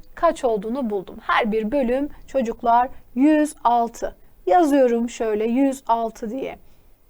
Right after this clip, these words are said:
Evet çocuklar, okulda bayağı bir öğrenci varmış ve öğrencilerin de çoğunun kızlar oluşturduğunu da buradan görüyoruz. Kaç parçası kızdı? Çünkü kız öğrencileri soruyor. Bir, iki, üç, dört, beş parçası.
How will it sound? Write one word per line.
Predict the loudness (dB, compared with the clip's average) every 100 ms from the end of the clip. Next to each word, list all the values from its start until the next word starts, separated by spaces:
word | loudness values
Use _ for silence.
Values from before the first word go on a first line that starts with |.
| _
Evet | -14 -12 -12
çocuklar, | -12 -16 -4 2 2 0 -12 -14
okulda | -14 -10 -8 -4 -2
bayağı | -2 -2 -2 -2
bir | -6 -8 -10
öğrenci | -8 -6 -6 -8 -6
varmış | -4 -4 -4 -10 -10 -12 -20 _ _
ve | -2 -2
öğrencilerin | -2 -2 -2 -4 -2 -4 -2 -4
de | -4
çoğunun | -6 -6 -4 -4 -6 -10 -16 -20
kızlar | -16 -10 -2 -2
oluşturduğunu | -2 -8 -12 -12 -12 -10 -8 -4 -4
da | -4
buradan | -6 -4 -4 -4 -12 -12
görüyoruz. | 0 2 4 2 -2 -16 -20 -20 -20 -14 -14 -14 -18 -20 -18 -16 2
Kaç | 4 4 4
parçası | 6 6 4 0 0 0
kızdı? | 2 2 4 2
Çünkü | 2 0 0
kız | 2 4
öğrencileri | 6 6 4 2 0 0 -2
soruyor. | -2 -6 -2 4 6 6 4
Bir, | 2 2 0
iki, | -8 -8 -10
üç, | -8 -12 -6
dört, | -2 -2 0 2
beş | 2 0
parçası. | 0 0 -2 -18 -2 0